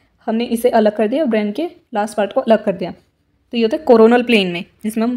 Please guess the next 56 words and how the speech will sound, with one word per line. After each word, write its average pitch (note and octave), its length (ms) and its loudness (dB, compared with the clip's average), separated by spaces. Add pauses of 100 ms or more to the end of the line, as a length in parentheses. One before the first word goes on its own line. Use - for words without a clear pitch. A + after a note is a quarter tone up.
ब्रेन G#3+ 180 2
के B3 60 -4
फ्रंट G#3+ 260 -4
पार्ट G#3 180 -2
को, A3+ 60 -2
ब्रेन G#3 180 -2
के A3+ 140 -2
लास्ट G3+ 280 -2
पार्ट F#3+ 160 -4
को C#4 80 4
अलग A3 260 2
कर F#3+ 100 0
देते E3+ 240 -6
हैं। - 160 -14 (760)
The A3 180 2
third A#3 240 6
is A3+ 240 2
the B3 60 -2 (120)
coronal G#3 320 2
slice, C#4+ 380 -2 (340)
when A#3+ 240 4
the A#3+ 80 -4
brain A#3 280 4
is B3 160 0
sliced G#3+ 440 2
vertically A#3+ 640 4
from A3 260 2
the B3 60 2
front A3 300 0
of G#3+ 160 2
the A3+ 140 0
brain A#3+ 280 0
to A#3 180 -2
the C4+ 140 0 (180)
back, F3+ 200 4 (240)
जिसमें G#3+ 200 -2
हम A3+ 60 2
फ्रंट A3 260 0
पार्ट F#3+ 200 2
को B3+ 80 4
और A#3 60 4
बैक G3 220 2
पार्ट F#3 140 4
को - 80 0
अलग G3+ 280 4
कर F#3 100 2
देते E3 220 -2
हैं। E3 80 -8 (1120)
तो G#3+ 120 0
I G3+ 80 -2
hope G3+ 180 0 (220)
कि G#3+ 60 2
आपको G#3+ 160 0
समझ G#3 220 0
में G#3 80 2
आएगा G3 220 2